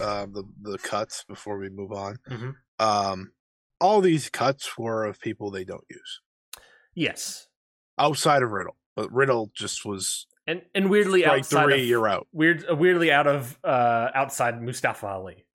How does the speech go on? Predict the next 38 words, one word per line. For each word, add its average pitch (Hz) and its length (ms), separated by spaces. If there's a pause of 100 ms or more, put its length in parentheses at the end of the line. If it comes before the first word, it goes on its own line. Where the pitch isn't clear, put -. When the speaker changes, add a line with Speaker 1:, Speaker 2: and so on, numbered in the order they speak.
(360)
Speaker 2:
<laughs> - 480
I 117 80
guess. 101 460
Speaker 1:
Yeah, 139 340
Mustafa 180 360
Ali 143 240
is 113 100
set - 220
for - 120
a - 40
pay-per-view 107 480
match. - 400
Speaker 2:
<laughs> 226 120
Yeah, 143 180 (200)
who 208 260
the, 175 280
I 170 100
think 226 220
the 190 60
Speaker 1:
This 247 300
Speaker 2:
o-, 202 40
Speaker 1:
weekend. 226 580
Speaker 2:
I 185 100
think 220 220
the 226 140 (100)
only 190 320
person 165 360
on 151 80
this 143 180
list 131 280
that 135 140
was 123 140 (180)
actively 143 560
being 127 420
<laughs> - 40
used. 220 580 (1800)
So. 98 200
Speaker 1:
Yeah. 147 500